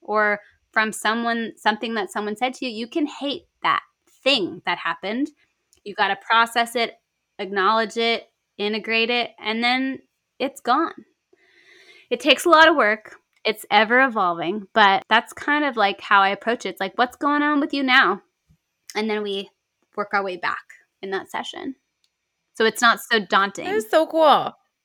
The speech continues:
Speaker 1: Thank you.
Speaker 2: Yeah. That's so, okay. And so, um, you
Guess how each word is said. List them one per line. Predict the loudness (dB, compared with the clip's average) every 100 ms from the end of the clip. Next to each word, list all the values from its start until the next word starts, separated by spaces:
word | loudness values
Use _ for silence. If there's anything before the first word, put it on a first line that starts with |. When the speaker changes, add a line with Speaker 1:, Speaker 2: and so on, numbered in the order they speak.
| _ -14
Speaker 1:
Thank | -12 -8
you. | -4
Speaker 2:
Yeah. | -2 0 2 2 -2 -8 _ _ _ -20 -20 -20 _
That's | -2 2
so, | 2 4
okay. | 6 8 8
And | 6 4
so, | 4
um, | 4 2 -4
you | -4 -4 -4 -6 -10